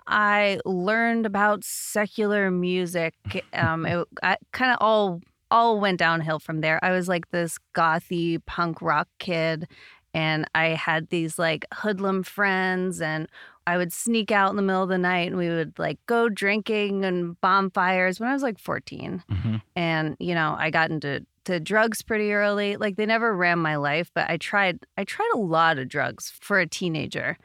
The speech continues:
Speaker 1: And when I talk to people now, they're like, "Wait, what? You, you did all that,
Speaker 2: Right, right.
Speaker 1: like, right after puberty?" Like, "Yeah, what? You, you didn't?"
Speaker 2: <laughs> Well, you know, the,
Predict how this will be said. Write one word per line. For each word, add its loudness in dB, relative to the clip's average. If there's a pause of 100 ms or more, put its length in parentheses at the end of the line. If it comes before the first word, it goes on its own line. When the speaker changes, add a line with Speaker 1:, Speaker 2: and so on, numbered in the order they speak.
(180)
Speaker 1:
And 2
when 4
I 4
talk 0
to -2
people -4
now, 2
they're 0
like, -2
"Wait, -4
what? 0 (320)
You, -2 (680)
you -4
did 4
all 6
that, 4
Speaker 2:
Right, 0
right. 2
Speaker 1:
like, 0 (160)
right 2
after 2
puberty?" -2 (520)
Like, -4 (220)
"Yeah, 0
what? 0
You, -6 (240)
you -2
didn't?" 0
Speaker 2:
<laughs> 0 (720)
Well, 4 (340)
you 4
know, 6
the, 4